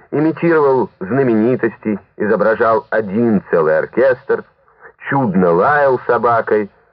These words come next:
до жути правдиво изображал автомобильные гудки, мог есть сколько угодно и что угодно,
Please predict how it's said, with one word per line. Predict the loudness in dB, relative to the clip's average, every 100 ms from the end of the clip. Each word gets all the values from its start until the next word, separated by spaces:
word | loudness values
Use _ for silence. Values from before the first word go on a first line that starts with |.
| _
до | -4 -2 -2
жути | -4 -4 -4
правдиво | -2 -2 0 0 0
изображал | 0 0 0 0 0
автомобильные | 0 -2 -2 0 -2 0 -2
гудки, | -2 -4 -6 -6 -6 -6 _ _ _ _ -20 -6
мог | -2 0 -2
есть | 0 0 -2 -6
сколько | 0 0 2 2
угодно | 2 2 0 0 0
и | 0
что | -2 0 2
угодно, | 0 0 0 0 -2 -4